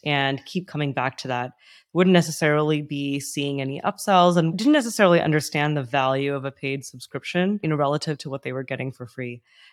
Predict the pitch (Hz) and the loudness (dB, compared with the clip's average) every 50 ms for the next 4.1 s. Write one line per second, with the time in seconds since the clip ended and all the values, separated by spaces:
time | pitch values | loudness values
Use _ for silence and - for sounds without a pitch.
0 | _ - 156 170 165 175 151 180 175 - 240 254 262 254 240 233 190 175 - - | _ 0 0 0 0 0 -2 -2 -2 0 2 4 4 6 6 6 6 6 4 4
1 | - 165 160 - - - 160 156 151 151 147 151 - - 165 165 160 160 175 180 | 0 0 0 0 2 2 4 4 4 4 2 0 0 0 2 2 2 2 0 -2
2 | 180 165 156 - - - 151 147 147 151 143 - 143 139 139 127 139 139 135 139 | -2 -2 -2 -4 -4 -4 -4 -2 -2 -4 -4 -4 -2 -4 -2 -2 -4 -2 -2 -2
3 | 135 127 - - 175 151 156 147 - 135 - - 123 - - - - - - _ | -2 -2 0 0 2 2 2 -4 -6 -10 -14 -14 -14 -14 -12 -12 -12 -12 -14 _
4 | - - | -20 -20